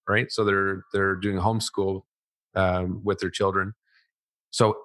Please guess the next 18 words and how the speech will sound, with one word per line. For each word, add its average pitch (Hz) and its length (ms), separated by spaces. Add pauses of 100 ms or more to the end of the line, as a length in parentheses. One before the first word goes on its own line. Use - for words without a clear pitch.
(280)
you're 117 140
gonna 123 120
have 120 160
a 110 80
lot 110 260
of 117 80
people 98 220
now, 113 180
this 117 140
influx 107 420
of 95 80
people 110 220
into 98 140
the 95 60
market 104 260
that 95 80
say, 101 160
"Wow, 95 420